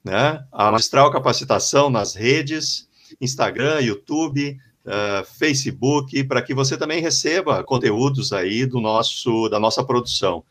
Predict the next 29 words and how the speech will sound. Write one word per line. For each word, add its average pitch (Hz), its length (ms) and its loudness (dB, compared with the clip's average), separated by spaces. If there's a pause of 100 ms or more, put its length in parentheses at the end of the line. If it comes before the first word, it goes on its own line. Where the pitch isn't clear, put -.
(380)
E 185 300 0
encaminhe 208 460 4
pra 175 120 4
quem 139 200 2
você 156 340 2
entender 139 440 4
que 156 220 -2
é 151 380 4
relevante 165 600 2
esse 143 160 -2
conteúdo, 131 1500 -4 (340)
encaminhe 143 400 2
esse - 160 2
conteúdo 135 460 4
agora 120 440 4
pra 151 100 0
que 143 120 -6
mais 151 200 4
pessoas 139 320 0
também 123 240 0
possam 120 420 0 (320)
estar 117 320 2
conosco 117 460 0
aqui 113 320 -2
e 143 60 2
acompanhar 120 680 0 (320)
esse 123 360 4
nosso 110 360 2
debate. 98 560 -4